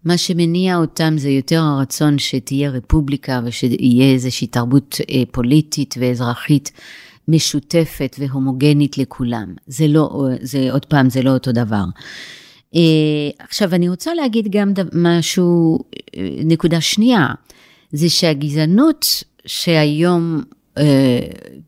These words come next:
קיימת בצרפת, היא גם תוצאה מהתהליכים המורכבים האלה שאנחנו דיברנו עליהם. זאת אומרת, המאבקים האלה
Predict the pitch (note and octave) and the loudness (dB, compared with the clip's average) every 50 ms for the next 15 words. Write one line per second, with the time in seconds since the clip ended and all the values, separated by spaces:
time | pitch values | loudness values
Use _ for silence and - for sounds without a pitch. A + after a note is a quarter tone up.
0 | _ _ - - D#3 D3 C#3 C#3+ D#3 E3+ E3 E3 D#3 D3+ D3+ - C3+ B2+ C#3 C3 | _ _ -6 -4 -2 0 2 2 2 2 4 2 0 -2 -4 -8 -8 -6 -6 -6
1 | - - - D3 C3+ - - - C#3 B2 G#2+ A2 - - - - - - - _ | -6 -6 -6 -6 -6 -8 -6 -4 -2 -2 -2 -2 -6 -10 -10 -10 -10 -10 -12 _
2 | _ _ - - - - - - - - _ _ _ - E3 E3+ C3+ C3+ F3+ A3 | _ _ -20 -20 -20 -20 -20 -20 -20 -20 _ _ _ -4 -4 -2 0 0 0 0
3 | C4 C4+ - D4 C4+ - - - - - - - A#3+ - B3 G#3 G#3+ G#3 - - | 0 -2 -4 -6 -6 -4 -4 -4 -6 -8 -6 -4 -2 -2 0 0 -2 -2 -4 -10
4 | - - D#3+ E3 E3 E3+ F3 E3+ D#3+ D#3+ E3 D3+ - - D#3+ D3 D3 C#3 C#3 B2+ | -6 -2 0 2 4 4 4 4 2 2 0 -2 -2 -2 -2 -2 -2 -2 -4 -2
5 | - - G#3+ A3 G#3+ G3 E3+ D#3+ D3+ D3 C#3+ C3 B2 - C#3+ A#2+ C#3 G3 A3 G3+ | -2 0 0 2 2 2 2 2 2 2 0 -2 -2 -4 -4 -2 0 2 2 4
6 | E3 C3 B2 B2 B2 A#2+ A#2 - - B2+ B2+ A#2+ - C#3 C3+ B2 B2 B2 A2+ B2+ | 2 2 0 0 -2 -4 -4 -2 -2 -2 -2 -2 0 0 0 0 0 -2 -2 -2
7 | A#2+ B2+ C#3+ C#3+ A#2+ A#2+ A#2 A2 A2 A2 A#2+ F3+ F3 B2 G#2 A#2 A2 A2+ - C3+ | -2 -2 -2 -2 -2 -4 -6 -8 -10 -6 -2 -2 0 0 -2 -4 -8 -10 -10 -8
8 | B2 B2 B2 A#2 B2 - - - C#3+ D3 D3+ D3 D3+ C#3+ D#3 D3 D3+ - - B3 | -8 -8 -8 -10 -12 -16 -6 -2 0 2 2 2 2 0 -2 -4 -4 -4 -2 0
9 | D4+ D4+ B3 G3 E3 D#3 D3 C3+ C3 | 2 2 2 2 2 2 0 -2 -4